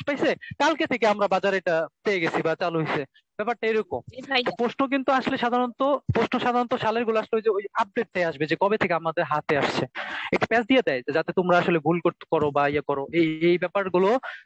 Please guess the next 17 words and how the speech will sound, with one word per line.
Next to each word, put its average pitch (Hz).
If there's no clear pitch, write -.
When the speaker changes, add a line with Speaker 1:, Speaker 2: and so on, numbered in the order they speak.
Speaker 1:
অবশ্যই 160
খেয়াল -
রাখবা। 131
এই 165
জন্য 190
আমি -
সালের 202
ব্যাপারে 220
খুব 196
sensitively 208
তোমাদের 196
deeply 202
ওইটা 196
যেটা 196
ছিল 202
বইয়ের 180
plus 175